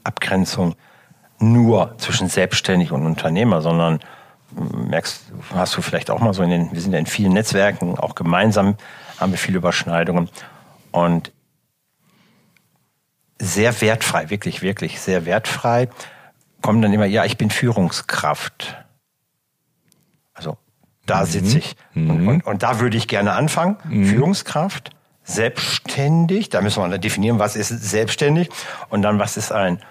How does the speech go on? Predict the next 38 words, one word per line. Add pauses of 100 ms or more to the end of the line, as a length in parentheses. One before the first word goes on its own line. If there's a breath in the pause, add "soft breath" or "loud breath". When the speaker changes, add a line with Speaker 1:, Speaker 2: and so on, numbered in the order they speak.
(540 loud breath)
Speaker 1:
Unternehmer. (400 loud breath)
Für
uns. (220)
Speaker 2:
Mhm.
Speaker 1:
Ja,
ein,
ein
Blick
in, (100)
in,
in
Wikipedia,
aber
auch
in
die
Rechtsverordnungen,
ja, (460 loud breath)
äh,
da
spricht
man
ja
dann
auch
im
H
G
B
von
Kaufleuten,
nicht
von
Unternehmern
mehr,
sondern
von
Kaufleuten.